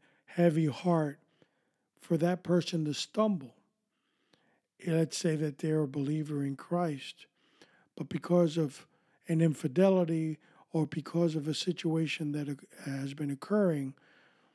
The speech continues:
they all of a sudden might become heavy-hearted and not care anymore. Their belief in God all of a sudden might be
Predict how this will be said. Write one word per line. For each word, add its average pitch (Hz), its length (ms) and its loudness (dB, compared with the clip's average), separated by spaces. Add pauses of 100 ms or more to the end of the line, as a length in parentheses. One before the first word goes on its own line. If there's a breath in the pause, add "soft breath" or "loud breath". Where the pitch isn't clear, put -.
(220 soft breath)
they 180 280 6
all 190 180 6
of 160 120 0
a 151 100 -2
sudden 156 360 -2
might 151 220 -4
become 147 480 -4 (460)
heavy-hearted 156 840 2
and 131 180 -2
not 135 180 -6 (140)
care 175 400 -2
anymore. 117 560 -10 (1080 soft breath)
Their 165 160 2
belief 151 640 -2 (520)
in 156 240 -2
God 160 340 0
all 151 180 0
of 147 100 -2
a 143 60 -2
sudden 160 340 -4
might 156 260 -2
be 151 240 0